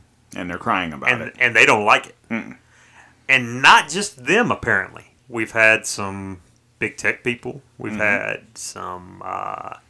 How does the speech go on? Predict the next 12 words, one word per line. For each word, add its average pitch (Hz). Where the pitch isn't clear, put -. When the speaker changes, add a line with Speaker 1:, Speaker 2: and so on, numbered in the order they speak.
Speaker 2:
treasury 147
Speaker 1:
Treasury 135
secretaries? 165
Speaker 2:
<laughs> -
not, 113
not 123
real 156
happy 160
with 107
the -
fact 117
that 113